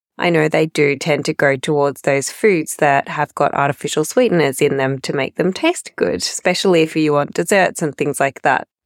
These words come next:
So basically though, this new guideline has been in the news a fair bit. You might have heard about it or come across it, and it's fairly alarmist. What they've said is that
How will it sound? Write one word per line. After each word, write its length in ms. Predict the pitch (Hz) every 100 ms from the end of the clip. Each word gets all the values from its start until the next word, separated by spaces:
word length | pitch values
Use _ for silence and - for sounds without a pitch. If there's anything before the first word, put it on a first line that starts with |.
| _ _ _ _
So 460 | - 190 185 180 - -
basically 640 | 196 214 - 196 - 160
though, 340 | 147 160 175
this 480 | 196 185 170 190 - -
new 400 | 190 175 170 160
guideline 680 | - 139 156 165 190 226 247
has 200 | 208 180
been 360 | - 156 151 147
in 160 | 160
the 120 | 156
news 300 | 139 135 143
a 60 | 170
fair 240 | - 143
bit. 240 | 135 139 -
You 140 | 147
might 180 | 147 147
have 120 | 147
heard 200 | - 151
about 300 | 139 143 135
it 160 | 135 -
or 140 | 143
come 240 | - - 147
across 440 | 139 - 147 -
it, 300 | - - - _
and 280 | 160 143 143
it's 260 | 151 - - _ _ _
fairly 540 | - - 180 190 240
alarmist. 880 | 226 190 151 143 147 147 127 131 - -
What 320 | 160 175 -
they've 240 | 262 262
said 560 | - - 175 143 165 165 _ _ _ _ -
is 300 | 175 170 -
that 560 | 160 151 143 - -